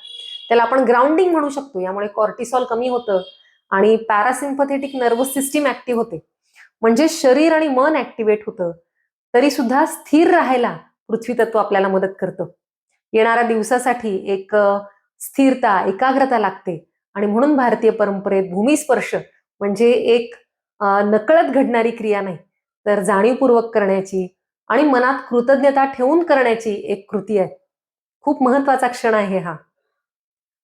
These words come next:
दुसरं सेल्फ केअर टेक्निक ते संबंधित आहे जलमहाभूताशी. आपल्या शरीराचा सत्तर टक्के भाग हा जलमहाभूतापासूनच बनलेला आहे.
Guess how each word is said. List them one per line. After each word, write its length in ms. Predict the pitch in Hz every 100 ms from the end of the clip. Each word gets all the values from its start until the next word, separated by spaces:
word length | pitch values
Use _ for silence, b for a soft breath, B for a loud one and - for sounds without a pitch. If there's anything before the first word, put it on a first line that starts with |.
| _
दुसरं 360 | 262 277 349 381
सेल्फ 400 | 381 311 370 -
केअर 180 | 349 294
टेक्निक 460 | 285 233 208 180 -
ते 100 | 240
संबंधित 460 | 254 247 240 240 254
आहे 240 | 254 294
जलमहाभूताशी. 1000 | 226 208 285 269 226 220 208 196 185 - _ _ _ _ _ _ _ _
आपल्या 240 | 247 262 262
शरीराचा 400 | 269 262 254 277
सत्तर 400 | 277 269 - 320 320
टक्के 260 | 302 262
भाग 300 | 220 208 196 190 - -
हा 340 | 226 233 240 B B _ 202
जलमहाभूतापासूनच 1040 | 233 294 349 320 277 277 269 247 247 233 226
बनलेला 300 | 208 190 185
आहे. 140 | 156